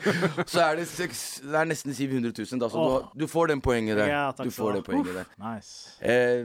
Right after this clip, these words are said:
Speaker 1: så nå skal vi over til, eh, likestilling, da.
Speaker 2: Nice.
Speaker 1: Så spørsmålet er, eh, om Somalia først.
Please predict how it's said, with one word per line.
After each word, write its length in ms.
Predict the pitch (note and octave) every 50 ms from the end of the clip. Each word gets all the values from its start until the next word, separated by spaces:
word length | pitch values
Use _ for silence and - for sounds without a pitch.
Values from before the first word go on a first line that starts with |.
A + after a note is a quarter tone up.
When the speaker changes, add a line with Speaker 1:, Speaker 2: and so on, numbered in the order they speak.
| B2 B2+ B2+
Speaker 1:
så 100 | - D3
nå 100 | D3 D3
skal 180 | C#3+ - D3+ C#3+
vi 80 | C#3 D3
over 340 | C#3 B2 A#2 G#2+ A#2 A#2+
til, 400 | A2+ - - B2+ B2 B2 A#2+ B2 A#2+
eh, 360 | B2 A#2+ A#2+ A#2 A#2+ A#2+ A#2
likestilling, 600 | A#2 A#2+ B2 A2+ - - - - G2 F#2+ G#2 A#2+ B2
da. 140 | G#2 F#2 E2 - - _ _
Speaker 2:
Nice. 360 | - G#2+ G#2 G2+ G2+ G2+ G2
Speaker 1:
Så 160 | - A2 A2 A2 G#2+
spørsmålet 520 | G#2 - A2 G2+ - - G#2 G#2 G2+ F#2+
er, 400 | F2+ F#2+ F#2+ F#2 F#2+ F#2+ F#2+ G2 G2 F#2+ G2 G2+ G2 G2 G2 F#2+ F#2+ F#2+ G2 F#2+
eh, 60 | - - - _ _
om 180 | - G#2 G2
Somalia 500 | F#2 - - G2 F#2+ F#2 F2+ F#2 F#2+ G2+
først. 400 | G2+ G#2 A#2 C3 - - - -